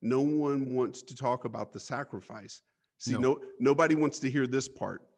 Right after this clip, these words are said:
Speaker 1: In five years that I was there, I took eleven days vacation in five years. Y-, you know this. We live in a world now where people take eleven days vacation in Q one. Mm-hmm. <laughs> And so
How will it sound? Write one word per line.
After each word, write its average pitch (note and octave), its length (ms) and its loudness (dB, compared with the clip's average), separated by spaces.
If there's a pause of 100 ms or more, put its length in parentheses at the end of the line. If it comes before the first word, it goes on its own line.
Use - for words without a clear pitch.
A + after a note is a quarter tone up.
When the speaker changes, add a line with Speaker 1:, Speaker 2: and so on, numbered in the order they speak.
(440)
Speaker 1:
In A#2+ 180 2 (140)
five C#3+ 420 2
years B2+ 560 -2 (160)
that A#2+ 140 0
I A#2+ 100 2
was A#2+ 220 -4
there, B2+ 400 -2 (840)
I B2+ 80 -4
took B2+ 220 -6
eleven B2 380 2
days A#2+ 260 0
vacation G#2+ 580 -6 (340)
in A#2+ 160 -6 (160)
five B2+ 520 0 (200)
years. A2 560 -6 (640)
Y-, C3+ 60 -12 (380)
you F3+ 200 0
know C3 160 4
this. A2+ 260 -4 (120)
We F3 180 0
live F#3 180 6
in C#3 80 4
a B2+ 40 6
world C3 400 2
now C3+ 260 2
where A#2 160 0
people F#3 300 -6
take C#3 180 -4
eleven C3+ 280 0
days B2 240 2
vacation A#2+ 560 -2
in A2+ 80 -2
Q D#3+ 240 -4
one. B2+ 440 0 (400)
Mm-hmm. E3+ 640 4
<laughs> - 0 -
And E3 140 2
so D3 480 0